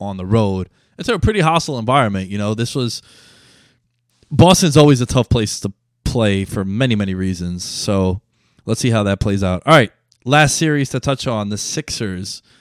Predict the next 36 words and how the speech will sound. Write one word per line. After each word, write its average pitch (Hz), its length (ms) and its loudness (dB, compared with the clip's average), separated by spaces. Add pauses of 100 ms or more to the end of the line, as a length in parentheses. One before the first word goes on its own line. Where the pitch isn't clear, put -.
(680)
and 113 460 -4
the 104 220 -6
Raptors. 98 800 -2
After 113 260 -2
game 113 260 0
one, 131 600 -2
everyone 104 440 -2
was 104 120 -4
kinda 107 260 -2
like, 101 200 -4
"Yeah, 131 260 2
it's 131 140 0
a 139 60 2
wrap. 120 320 2
Toronto 110 500 -2
in 107 100 -2
four, 101 440 -2
sweep," 120 560 -2 (360)
right? 117 380 -2
And 117 140 -2
then 123 260 0 (640)
Sixers, 165 520 -4
to 117 80 -4
their 120 160 -2
credit, 147 380 0 (720)
bounced 117 280 -4
back, 147 260 0
ninety-four 127 500 -4
eighty-nine 127 360 -2
win 139 180 -4
in 117 60 -4
game 123 200 2
two. 143 140 -2
Now 123 140 -4
they're 135 100 2
going 143 280 6